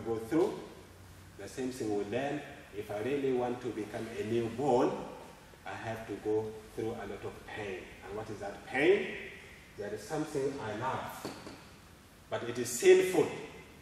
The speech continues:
and not easy to give it up, but I will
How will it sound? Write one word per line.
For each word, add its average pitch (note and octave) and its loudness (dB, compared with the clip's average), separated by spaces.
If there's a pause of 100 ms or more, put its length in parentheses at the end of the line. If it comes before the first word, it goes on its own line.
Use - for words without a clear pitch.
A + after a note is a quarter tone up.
(640)
and B2 2
not F#3+ 6
easy D#3 10
to C#3+ 0
give E3+ 8
it C#3 2
up, - 0 (220)
but - -6
I G#2+ 0
will E3+ 10